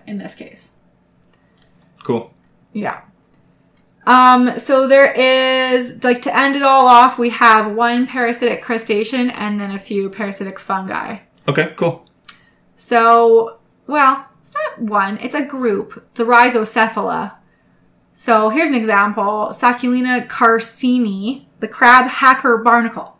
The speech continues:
Speaker 2: <laughs> Okay.
Speaker 1: And that is exactly what it does. So it is a parasitic castrator.
Speaker 2: Got it.
Speaker 1: It lives in crabs, usually the green crab, which lives in Western Europe and North America.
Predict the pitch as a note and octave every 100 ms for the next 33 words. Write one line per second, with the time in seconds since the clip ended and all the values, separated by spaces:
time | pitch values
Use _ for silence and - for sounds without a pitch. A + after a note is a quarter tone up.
0 | _ - D3 - _ A#2+ A#2 A#2 - -
1 | _ _ _ A3+ A3+ A3+ G#3+ G#3+ B3 C4
2 | C4 A#3+ A3+ A#3 A3 G#3+ G#3+ - - -
3 | _ _ _ _ - - C4+ B3 A#3+ A#3+
4 | - B3 C4 B3 A#3+ - B3 A#3+ A#3+ A3+
5 | - - A3 G#3+ B3 A3 A3+ D4 - _
6 | _ _ _ _ _ _ _ - G#2 F#2+
7 | - - _ _ _ _ _ _ - A#3+
8 | A#3+ A#3 G#3 A#3+ G#3 A#3+ - - _ _
9 | _ _ A#3+ A#3+ A#3+ A3 G3 A#3 A#3+ A#3
10 | - G3 G3 A#3+ E4 - A3 A3 G#3+ G#3+
11 | G#3 G#3 G#3 G#3+ G#3 G#3 G#3 G3 G3 G3+
12 | G3 G3 A3 D4+